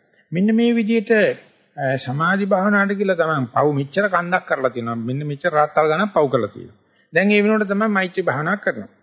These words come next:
එහෙම කරගෙන කරගෙන යනකොට තමන් දන්නවා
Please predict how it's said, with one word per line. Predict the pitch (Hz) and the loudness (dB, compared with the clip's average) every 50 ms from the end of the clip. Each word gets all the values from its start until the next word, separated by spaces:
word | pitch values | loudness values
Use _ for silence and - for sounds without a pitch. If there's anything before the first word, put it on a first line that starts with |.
| _ _ _ _ - | _ _ _ _ -2
එහෙම | 185 202 226 | 0 2 2
කරගෙන | 202 202 190 185 185 196 202 | 4 2 2 2 2 0 0
කරගෙන | 190 208 196 202 202 202 | 0 0 0 0 0 0
යනකොට | 208 214 226 226 | 0 0 0 0
තමන් | 208 196 190 180 170 151 | 0 0 0 0 -2 0
දන්නවා | 135 120 127 147 175 214 240 214 127 107 113 135 | 0 0 0 0 0 0 0 0 0 -2 -2 -4